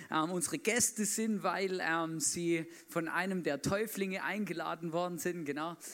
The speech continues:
Und bei uns ist es so, wir, wir, wir bauen die Taufe immer in einen, ähm, normale, in eine normale Celebration ein, oder? Deswegen, wir worshipen zusammen, es gibt eine Predigt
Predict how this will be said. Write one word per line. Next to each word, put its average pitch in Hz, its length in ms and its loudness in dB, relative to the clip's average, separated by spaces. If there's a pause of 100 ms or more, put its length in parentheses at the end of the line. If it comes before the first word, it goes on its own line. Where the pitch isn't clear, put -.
(160)
Und 160 260 0
bei 185 140 2
uns 240 220 6
ist 202 120 0
es 190 160 2
so, 202 220 4
wir, 185 260 2
wir, 165 220 2
wir 165 140 2
bauen 190 340 -2
die 190 120 -4
Taufe 208 440 -2
immer 196 480 -4 (320)
in 156 180 -4
einen, 165 560 -2
ähm, 147 480 2 (200)
normale, 147 640 0
in 147 140 -4
eine 147 200 0
normale 143 400 0
Celebration 160 800 -2
ein, 170 380 -2
oder? 147 200 -2
Deswegen, 147 480 -4
wir 127 160 -4
worshipen 165 540 -2
zusammen, 165 600 -4 (300)
es 143 200 -8
gibt - 180 -8
eine 135 120 0
Predigt 175 840 -4